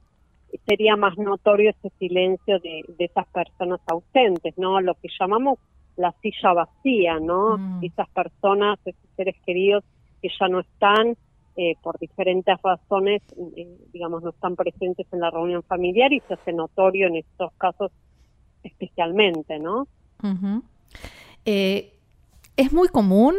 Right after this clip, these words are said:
Speaker 2: o no tan común esta, este fenómeno de que la gente se siente melancólica, quizás nostálgica y siente más las ausencias antes de una fiesta o de algo que marca un momento importante?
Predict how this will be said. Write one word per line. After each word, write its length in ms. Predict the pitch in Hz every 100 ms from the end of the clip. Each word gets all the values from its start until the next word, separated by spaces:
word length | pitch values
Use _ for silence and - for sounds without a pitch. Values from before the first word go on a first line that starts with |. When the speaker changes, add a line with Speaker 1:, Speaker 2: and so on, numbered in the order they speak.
| 415
Speaker 2:
o 140 | - 196
no 180 | 196 208
tan 300 | 202 196 196
común 480 | 180 190 196 208 -
esta, 640 | 202 185 - 208 185 180 180
este 240 | 202 - 233
fenómeno 560 | 202 190 202 226 214
de 80 | 185
que 120 | 180
la 120 | 180 170
gente 340 | 214 208 214
se 120 | 202
siente 760 | - 214 214 214 208 208 202 196 - - - -
melancólica, 960 | 208 208 190 285 320 247 220 214 196
quizás 320 | 180 185 202
nostálgica 960 | 208 202 - 240 240 240 220 226 208 214 -
y 120 | 208
siente 560 | - - 240 277 277 247
más 220 | 220 226
las 200 | 233 -
ausencias 760 | 185 180 247 285 - 330 349 - - - _
antes 340 | 220 226 233
de 80 | 208
una 160 | 196 185
fiesta 840 | - 196 185 - - 175 160 160 180
o 140 | 170
de 120 | 170
algo 260 | 165 196 208
que 140 | -
marca 460 | 165 170 180 - 170
un 160 | 175
momento 400 | 175 170 175 185
importante? 720 | 175 170 165 170 156 160 151